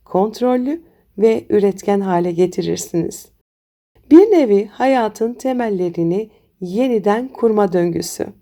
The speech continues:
Rutinleriniz değişecek.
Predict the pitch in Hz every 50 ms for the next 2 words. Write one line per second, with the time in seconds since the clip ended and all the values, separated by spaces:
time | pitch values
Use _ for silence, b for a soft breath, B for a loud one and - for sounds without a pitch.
0 | _ _ _ _ _ _ _ _ _ _ _ _ _ _ _ _ _ _ _ _
1 | _ _ _ _ _ _ - 277 320 339 381 381 359 370 381 392 403 415 392 359
2 | - 254 214 190 185 180 - 175 165 - - - - - - - _